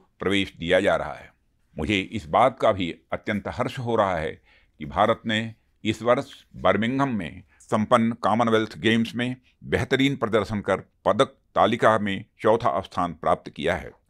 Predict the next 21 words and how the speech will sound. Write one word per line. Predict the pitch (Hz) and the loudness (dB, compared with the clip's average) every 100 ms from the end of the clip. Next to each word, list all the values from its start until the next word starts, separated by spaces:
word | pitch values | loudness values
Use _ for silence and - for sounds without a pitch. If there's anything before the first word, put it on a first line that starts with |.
| _ _ - | _ _ -6
इस | 95 | -2
उपलब्धि | 113 107 107 113 | 2 4 4 2
में | 127 - - - | 2 -4 -10 -2
हमारी | 98 101 87 98 | 2 2 2 6
आर्म्ड | 107 123 120 | 6 6 2
फोर्सेज | 120 104 120 107 | -2 -2 -2 -2
के | 113 | -4
खिलाड़ियों | 95 - 80 104 104 | -4 -2 0 0 -2
का | 98 90 87 _ - | -2 -2 -2 _ -12
महत्वपूर्ण | - 123 - 113 104 | -4 -2 -2 -4 0
योगदान | 92 90 85 85 90 - _ - | 2 2 2 0 0 -8 _ -4
रहा | 78 104 | 0 0
है, | 82 - _ _ | -2 -8 _ _
जिन्होंने | - 95 95 92 | -4 0 0 -2
जीते | 85 110 120 143 117 | -2 -2 2 4 6
गए | 104 | 4
कुल | - 92 90 - _ _ | 2 -4 -6 -10 _ _
इकसठ | 117 123 - 190 - | 0 0 -2 -4 -2
पदक | 95 90 - | 0 0 -2
में | 90 | -8
से | 87 85 | -4 -6